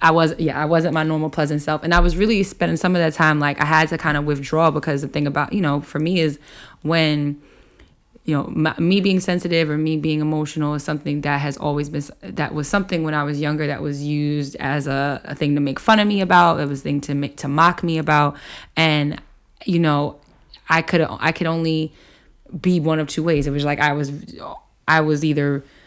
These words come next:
very emotionally invested and, and, and or emotional about something or sensitive about something, I cared about something, or I would, like, shut down. And so I went into shutdown mode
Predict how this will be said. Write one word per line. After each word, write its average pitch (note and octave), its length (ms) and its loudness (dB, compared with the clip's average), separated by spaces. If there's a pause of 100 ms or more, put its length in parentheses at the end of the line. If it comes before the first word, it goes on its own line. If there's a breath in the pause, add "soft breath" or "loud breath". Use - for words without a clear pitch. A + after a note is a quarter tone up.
(220 soft breath)
very E3+ 280 6
emotionally E3+ 400 0
invested E3 540 0
and, D3+ 180 -2
and, C#3 180 -2
and C#3+ 260 -2
or D3 180 0
emotional D#3 540 0
about D3+ 240 2
something D#3+ 300 -2
or C#3+ 60 -6
sensitive D#3+ 460 -2
about D3+ 220 -2
something, D#3 260 -6
I C3 80 -6
cared D#3 440 2
about D#3 280 -2
something, D3+ 480 -6 (260 loud breath)
or E3 440 4 (840 loud breath)
I D#3+ 120 4
would, D#3 160 4
like, D3 240 -2
shut - 280 0
down. D3 260 2
And C3 100 -4
so D#3 120 0
I D3+ 140 0
went D3+ 160 -2
into D#3 180 -4
shutdown D3+ 520 -2
mode B2+ 340 -6